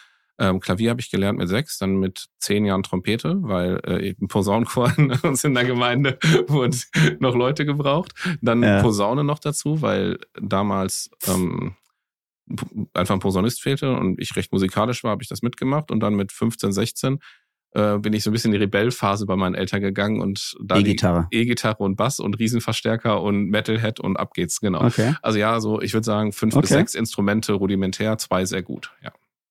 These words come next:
Speaker 2: Gut, ich hab mir ein bisschen Zeit gegeben zu überlegen,
Speaker 1: Bitteschön.
Speaker 2: <laughs> wie ich diese, wie ich diese Frage beantworte. Ähm,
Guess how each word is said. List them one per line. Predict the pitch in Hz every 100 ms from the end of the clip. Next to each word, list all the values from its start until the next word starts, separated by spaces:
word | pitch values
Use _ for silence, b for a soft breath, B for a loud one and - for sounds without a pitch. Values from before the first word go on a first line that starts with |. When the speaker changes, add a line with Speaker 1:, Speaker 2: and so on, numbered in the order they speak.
| _ _
Speaker 2:
Gut, | 107 92
ich | 104
hab |
mir | 107
ein | 98
bisschen | 104
Zeit | - 110 -
gegeben | 117 113 123
zu | 107
überlegen, | 101 98 101 135
Speaker 1:
Bitteschön. | 220 - - - 147 - 262 -
Speaker 2:
<laughs> | 185 - - -
wie | - 107 120
ich | - -
diese, | 113 98 254 B 170
wie | 107
ich | 107
diese | 104 98
Frage | 101 120 107
beantworte. | 90 - 98 90 92 - 156 B B B B B - 107
Ähm, | 117 117 117